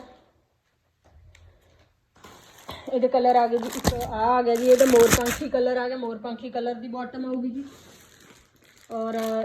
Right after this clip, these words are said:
ਇਸ ਦੀ ਕ-, ਆ ਗਈ ਜੀ ਕਾਫੀ ਕਲਰ, ਔਰ ਇੱਕ ਆ ਗਿਆ ਜੀ ਇਸ ਦਾ ਵਾਈਨ ਮਹਿਰੂਨ ਕਲਰ, ਵਾਈਨ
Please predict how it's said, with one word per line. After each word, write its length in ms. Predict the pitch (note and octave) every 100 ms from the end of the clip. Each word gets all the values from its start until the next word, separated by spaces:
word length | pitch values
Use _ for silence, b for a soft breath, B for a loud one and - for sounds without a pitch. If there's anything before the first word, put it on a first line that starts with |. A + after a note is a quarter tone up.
| -
ਇਸ 100 | - B3
ਦੀ 100 | C4+
ਕ-, 400 | B3 A#3+ A#3+ A#3+ -
ਆ 80 | A#3
ਗਈ 160 | A3 A3
ਜੀ 480 | A3+ A3+ A3+ A#3+ B3+ -
ਕਾਫੀ 400 | A3 G3+ - B3+
ਕਲਰ, 440 | B3+ B3 B3 B3 B3 _ _ _ _ _ _ _ - - - - -
ਔਰ 180 | A#3+ A#3 A#3
ਇੱਕ 220 | - B3
ਆ 140 | A3+
ਗਿਆ 120 | A3
ਜੀ 120 | A3 A3+
ਇਸ 100 | -
ਦਾ 160 | G3+ G3+
ਵਾਈਨ 380 | G#3 G#3 G#3
ਮਹਿਰੂਨ 380 | G#3+ G#3+ G3+ G3
ਕਲਰ, 320 | F3+ E3+ E3+ F#3+
ਵਾਈਨ 300 | G#3+ A3